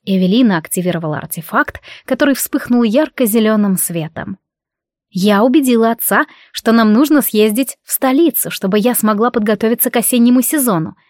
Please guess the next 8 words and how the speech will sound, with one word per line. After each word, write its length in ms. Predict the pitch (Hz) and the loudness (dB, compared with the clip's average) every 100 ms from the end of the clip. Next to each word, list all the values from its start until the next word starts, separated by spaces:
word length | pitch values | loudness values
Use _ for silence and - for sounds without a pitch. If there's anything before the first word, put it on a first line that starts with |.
| _ 190 | _ 0
доложила 460 | 185 170 170 170 | 2 2 0 -2
Эвелина 580 | - 185 190 311 302 220 - _ | -2 -2 2 4 2 0 -6 _
сообщницам 800 | - 220 277 - 254 254 - 226 | -6 -4 -2 -2 0 0 0 -2
по 100 | 214 | -2
побегу. 640 | 202 208 185 160 147 - - _ _ _ _ _ _ _ | -2 -2 0 -2 -6 -14 -18 _ _ _ _ _ _ _
Пустила 500 | - 262 - 294 277 | -4 -2 0 2 2
слезу, 600 | 208 214 202 180 196 285 254 | 2 2 0 2 2 2 2
напомнила, 680 | 220 220 262 240 233 220 | 0 2 4 4 4 2